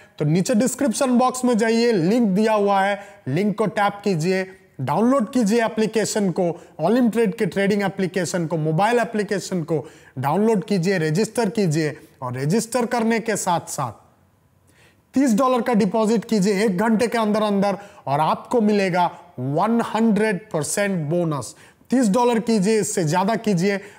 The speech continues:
आपको वन हंड्रेड परसेंट बोनस मिलेगा। और दोस्तों, अगर आपको ट्रेडिंग करने में इंटरेस्ट है, अगर आप चाहते हो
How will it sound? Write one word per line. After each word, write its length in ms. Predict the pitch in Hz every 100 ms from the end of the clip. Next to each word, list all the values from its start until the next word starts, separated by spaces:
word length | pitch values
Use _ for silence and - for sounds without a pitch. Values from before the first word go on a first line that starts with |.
| -
आपको 680 | 175 208 - 202 196 - -
वन 180 | 156 202
हंड्रेड 400 | 226 214 202 175
परसेंट 460 | 214 175 233 247 208 170
बोनस 360 | 202 214 214 208
मिलेगा। 440 | 190 180 165 175 - - _ _ _
और 120 | 147
दोस्तों, 400 | 165 247 254 247
अगर 240 | 208 202 226
आपको 240 | 220 214
ट्रेडिंग 480 | 165 180 196 220 220
करने 260 | 202 196 196
में 120 | 190
इंटरेस्ट 460 | 170 175 175 -
है, 60 | 214
अगर 200 | 170 180
आप 160 | 185 180
चाहते 340 | 165 143 190
हो 140 | 156